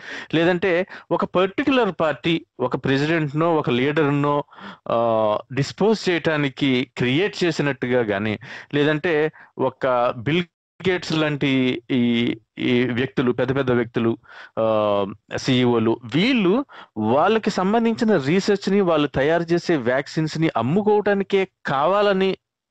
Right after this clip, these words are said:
ఈ వీటిల్ని స్ప్రెడ్ చేసినట్టుగా గానీ, లేదంటే చైనా నుంచి, ఆ, ఒకటి ల్యాబ్ లో తయారు చేసి వదిలేనానో, లేదంటే వేరే దేశం వాళ్ళు చైనాలో వదిలేరానో, లేదంటే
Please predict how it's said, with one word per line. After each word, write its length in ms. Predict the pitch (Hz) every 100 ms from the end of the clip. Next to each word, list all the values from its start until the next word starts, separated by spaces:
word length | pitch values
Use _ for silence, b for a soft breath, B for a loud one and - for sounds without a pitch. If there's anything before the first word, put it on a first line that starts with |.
| 143
ఈ 140 | 135 143 143
వీటిల్ని 440 | 147 147 143 143
స్ప్రెడ్ 360 | - - 135 139 151
చేసినట్టుగా 600 | 139 127 117 117 107 107
గానీ, 220 | 107 107 B B B B 175
లేదంటే 480 | 202 214 208 240 - _ -
చైనా 260 | 147 175 180
నుంచి, 360 | 143 117 110 - b b b
ఆ, 400 | 113 104 101 98 - 117
ఒకటి 300 | 110 127 120
ల్యాబ్ 280 | 101 98
లో 120 | 123 135
తయారు 280 | 139 139
చేసి 260 | 131 139 135
వదిలేనానో, 580 | 131 135 147 147 156 208
లేదంటే 360 | 165 156 160 120 107 _ _ _
వేరే 280 | 123 156 214
దేశం 340 | 202 190 185 170
వాళ్ళు 200 | 165 147 117
చైనాలో 340 | 117 139 147
వదిలేరానో, 640 | 143 143 147 147 156 214 B B B -
లేదంటే 460 | 175 202 196 208